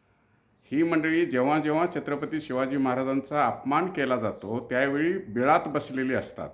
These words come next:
<clears throat> जे अपमान करतात त्यांचं हे समर्थन करतात. मग ते जेम्स लेन प्रकरणाच्या वेळेला असो किंवा मधी जो राज्यपाल भाजपनं या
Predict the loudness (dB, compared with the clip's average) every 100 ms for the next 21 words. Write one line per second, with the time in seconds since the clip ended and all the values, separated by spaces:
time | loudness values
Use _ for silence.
0 | -14 -6 -4 -4 -6 -14 -20 -20 -20 -20
1 | -20 _ _ _ _ _ _ _ _ _
2 | _ _ 2 6 6 4 2 2 0 -2
3 | -2 0 -2 -2 -2 -4 -2 0 0 0
4 | -2 -2 -4 -8 -18 -20 _ _ _ _
5 | _ _ _ _ _ -2 0 2 4 4
6 | 4 0 0 0 0 -4 -2 -2 -2 -2
7 | -2 0 2 2 0 -2 -4 -6 -16 _
8 | _ _ _ _ _ _ _ _ 0 4
9 | 4 4 2 0 2 4 4 2 0 0
10 | 0 0 -4 -4 -4 -2 0 2 2 2
11 | 0